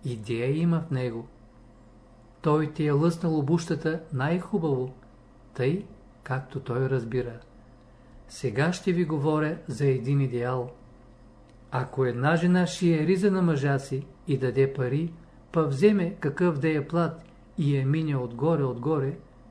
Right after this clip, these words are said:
тя не е жена. Не, тя трябва да преброди целия град и да намери най-хубавото платно, тънко, копринено или най-здраво, ленено, да му ушие една риза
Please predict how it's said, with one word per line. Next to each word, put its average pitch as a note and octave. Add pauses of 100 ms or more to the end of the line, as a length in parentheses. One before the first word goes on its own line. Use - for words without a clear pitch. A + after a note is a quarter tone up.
(260)
тя B2+
не A#2+
е B2+
жена. C#3+ (1400)
Не, C#3+ (260)
тя D3+
трябва D3+
да C#3
преброди D3
целия E3
град F#3 (400)
и D3+
да D3+
намери D3+
най-хубавото D3
платно, C3 (440)
тънко, D3 (240)
копринено C#3+ (640)
или D3+
най-здраво, D#3+ (420)
ленено, C#3+ (560)
да C#3+
му D3
ушие G#3
една G3+
риза E3